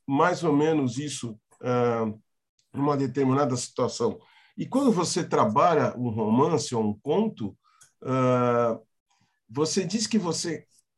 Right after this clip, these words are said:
é o que escreve no personagem ou na maneira de se colocar? Eh, me explica isso, como é que é? Você faz essa técnica de, de que um personagem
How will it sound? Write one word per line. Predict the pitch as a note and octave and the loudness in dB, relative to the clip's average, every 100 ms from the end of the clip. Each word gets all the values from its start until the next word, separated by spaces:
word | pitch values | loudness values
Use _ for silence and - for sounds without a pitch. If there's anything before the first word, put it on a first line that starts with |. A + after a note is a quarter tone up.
| _ _ _ | _ _ _
é | D3 G#3 | 4 4
o | G#3 | 2
que | D3+ | -2
escreve | C3 - D3+ F#3 A#3+ A3 D4 - | -6 -4 -2 0 0 0 -4 -6
no | D3 C#3+ D3+ D3+ | -2 0 2 0
personagem | D3 B2+ B2+ C3 A#2+ B2+ G3 A3+ D4 | -2 -4 -4 -4 -2 0 0 0 -2
ou | |
na | C#4+ C4+ | 0 0
maneira | F#3 D3 C3+ F#3+ G3+ | 2 2 2 2 0
de | C#3 | -6
se | - C#3+ | -12 -8
colocar? | C3 B2+ - E3 E3 _ _ _ _ _ D#3+ | -4 -4 -2 -6 -6 _ _ _ _ _ -8
Eh, | D#3+ | -6
me | D#3+ F3+ | -4 -4
explica | - A#3+ C4+ A#3 F#3+ | -2 0 2 2 0
isso, | F#3 - - | -2 -8 -10
como | E3 G#3 | -4 -4
é | |
que | G#3+ G3+ E3 | -2 -4 -4
é? | E3+ - _ _ | -6 -10 _ _
Você | D3+ D#3+ F#3 | -8 -6 -8
faz | - F3+ E3+ | -2 -2 -2
essa | E3+ E3 - | -2 -2 0
técnica | D#3 D#3+ E3+ E3 E3 E3 D#3+ _ _ - | 0 0 0 -4 -2 -6 -6 _ _ -14
de, | B2+ D#3 C3+ A2+ _ _ _ | -10 -6 -6 -8 _ _ _
de | B2 B2+ | -14 -14
que | C3 F3 | -6 -6
um | - | -4
personagem | F#3 F3 - D#3+ C3 C3 E3+ G3 - A2+ G2+ | -6 -6 -2 0 2 4 4 4 0 -4 -4